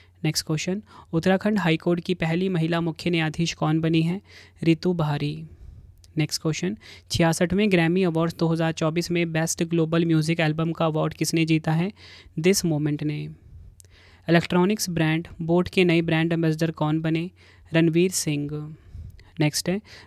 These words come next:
राजस्थान हाई कोर्ट के नए मुख्य न्यायाधीश कौन बने हैं? एमएम श्रीवास्तव। अगला क्वेश्चन, देश का पहला और सबसे बड़ा सर्वे पोत सर्वेक्षण जहाज भारतीय नौसेना में शामिल किया गया, इसका नाम क्या है?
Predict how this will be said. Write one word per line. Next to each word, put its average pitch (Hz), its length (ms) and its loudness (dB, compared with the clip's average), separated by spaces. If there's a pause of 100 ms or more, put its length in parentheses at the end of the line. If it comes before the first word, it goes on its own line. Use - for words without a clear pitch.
(100)
राजस्थान 170 460 2
हाई 175 180 2
कोर्ट 165 280 0
के 175 160 2
नए 175 180 2
मुख्य 180 320 0
न्यायाधीश 165 460 2
कौन 156 260 0
बने 160 220 -2
हैं? 175 180 -4 (380)
एमएम 180 280 0
श्रीवास्तव। 151 840 -4 (580)
अगला 151 240 0
क्वेश्चन, 160 360 -2 (420)
देश 190 220 4
का 220 120 0
पहला 165 400 0
और 170 220 0
सबसे 180 380 -2
बड़ा 170 240 0
सर्वे 170 400 0
पोत 165 280 -2
सर्वेक्षण 165 540 -2
जहाज 156 360 -4 (340)
भारतीय 160 380 2
नौसेना 165 420 0
में 175 120 0
शामिल 165 360 -2
किया 160 220 -2
गया, 160 260 -6
इसका 170 280 -4
नाम 156 280 0
क्या 160 200 -2
है? 170 200 -2